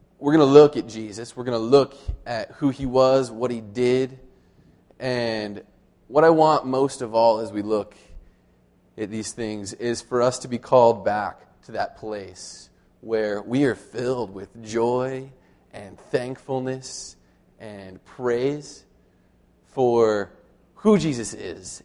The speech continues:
and what he has done for us in a way that it changes us, in, in a way that we fix our eyes on Jesus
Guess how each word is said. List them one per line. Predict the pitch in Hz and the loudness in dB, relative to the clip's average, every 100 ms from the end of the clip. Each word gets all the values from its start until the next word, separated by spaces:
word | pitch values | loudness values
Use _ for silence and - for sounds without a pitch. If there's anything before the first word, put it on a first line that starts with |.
| - | -18
and | 127 117 | -16 -6
what | 127 151 | -2 -2
he | 156 151 123 | -4 -12 -10
has | 117 101 | -10 -12
done | 104 110 143 110 87 - _ _ _ | -8 -6 -6 -8 -14 -20 _ _ _
for | 113 | -4
us | 95 92 - - - - _ _ _ _ _ _ _ _ _ - | -2 -6 -10 -18 -18 -20 _ _ _ _ _ _ _ _ _ -8
in | 123 | -2
a | |
way | 123 135 131 | 4 6 6
that | 117 | 2
it | 107 - | -6 -8
changes | - 143 135 127 98 90 90 | -12 -10 -8 -10 -12 -14 -16
us, | 92 - | -16 -16
in, | 113 120 | -16 -16
in | - 131 | -12 -8
a | |
way | 127 135 | -2 -2
that | 123 | -2
we | 117 | -6
fix | - - 180 - | -4 2 2 2
our | 147 | -2
eyes | 127 127 117 | -2 -6 -10
on | 117 104 | -12 -12
Jesus | 110 104 101 101 - | -12 -10 -12 -14 -18